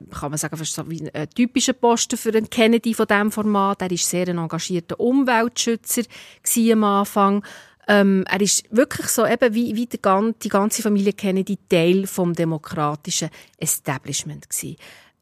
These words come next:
Und dann so zweitausendfünf hat's angefangen, ist er eben ein bisschen auf Abwägen gekommen mit dieser Impfgeschichte.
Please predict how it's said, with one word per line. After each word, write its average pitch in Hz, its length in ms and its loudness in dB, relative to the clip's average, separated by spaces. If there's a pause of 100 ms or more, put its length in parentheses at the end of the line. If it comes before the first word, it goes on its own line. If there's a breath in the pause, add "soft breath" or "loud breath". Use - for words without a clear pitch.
Und 233 140 4
dann 269 260 4
so 269 160 0
zweitausendfünf 247 1040 0
hat's 214 200 -4
angefangen, 262 720 2
ist 240 160 0
er 214 60 0
eben 220 140 0
ein 214 60 -2
bisschen 214 220 0
auf 190 140 -4
Abwägen 240 600 2
gekommen 220 340 0
mit 202 180 -4
dieser 180 220 -4
Impfgeschichte. 262 800 -2